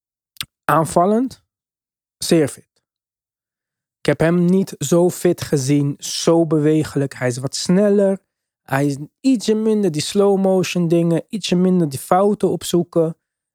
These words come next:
En, eh, hij was in, eh, in, in, in top shape offensively. En ook, eh, shooting, midrange, die pull-ups, wat hij vroeger deed, dat ik dacht, "Nou, hoeft niet." Die raakt hij nu overtuigender. Dat,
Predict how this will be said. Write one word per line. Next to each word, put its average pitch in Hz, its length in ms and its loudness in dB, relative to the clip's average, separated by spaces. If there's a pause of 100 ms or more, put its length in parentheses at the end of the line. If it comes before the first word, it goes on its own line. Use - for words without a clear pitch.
(120)
En, 131 380 -2
eh, 82 380 -18
hij 90 120 -4
was 135 180 -4
in, 160 240 0
eh, 156 120 0
in, 156 200 -4
in, 156 340 -8
in 143 200 -6
top - 200 0
shape 117 320 -8
offensively. - 600 -18 (580)
En 151 200 2
ook, 180 300 0
eh, 139 240 2
shooting, 185 540 0
midrange, 180 460 2
die 165 100 0
pull-ups, 185 360 0
wat 165 160 -2
hij 165 80 -4
vroeger 202 380 0
deed, 190 200 2
dat 160 100 -4
ik 156 60 -4
dacht, 139 200 -8
"Nou, - 120 -10
hoeft 208 340 -2
niet." 233 340 0 (720)
Die 156 220 2
raakt 165 280 0
hij 170 100 -2
nu 175 320 2
overtuigender. 156 1160 0 (1400)
Dat, 139 540 -4